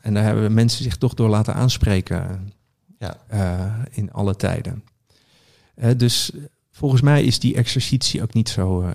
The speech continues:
Speaker 1: is, is, is niet nodig. Schelling is ook gewoon zo'n kevertje in een doosje.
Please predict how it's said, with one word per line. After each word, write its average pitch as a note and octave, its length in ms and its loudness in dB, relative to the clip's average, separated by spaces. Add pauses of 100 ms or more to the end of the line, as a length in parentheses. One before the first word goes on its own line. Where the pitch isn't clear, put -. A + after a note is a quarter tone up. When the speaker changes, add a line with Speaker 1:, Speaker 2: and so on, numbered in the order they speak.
Speaker 1:
is, - 180 -6
is, - 240 -2
is - 220 -6
niet G#2 180 -2
nodig. G2+ 480 0 (460)
Schelling C3 560 0
is - 200 -2
ook A#2 180 0
gewoon G2 220 0
zo'n F2+ 180 -2
kevertje G#2+ 460 0
in G2 60 -4
een F2 140 -2
doosje. F2+ 400 -2